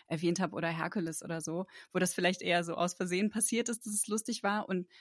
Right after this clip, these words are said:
The Witcher embraced das alles und ist absichtlich witzig und kommentiert das halt auch über die Figuren. Das finde ich total gelungen und super. Also das hat mir echt Spaß gemacht und mir hat's auch ge-, Spaß gemacht, dass es so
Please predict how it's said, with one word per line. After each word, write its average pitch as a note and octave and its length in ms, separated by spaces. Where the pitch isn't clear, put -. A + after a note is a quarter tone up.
The G#3 100
Witcher A#3 420
embraced F#3+ 540
das F3+ 160
alles F3+ 460
und F#3 280
ist - 200
absichtlich - 920
witzig D#3 500
und D#3+ 240
kommentiert F3 600
das D3+ 180
halt C#3+ 220
auch - 180
über D3+ 180
die D3+ 100
Figuren. D3+ 480
Das - 160
finde F#3+ 200
ich - 120
total E3 680
gelungen F3 400
und D#3+ 140
super. D#3 480
Also F3+ 200
das F#3+ 180
hat F#3+ 140
mir C#3+ 80
echt F#3 120
Spaß F#3 240
gemacht F#3 200
und F#3 80
mir F3+ 120
hat's F#3 120
auch - 220
ge-, G3 100
Spaß E3+ 320
gemacht, E3 260
dass E3 100
es E3 140
so E3 240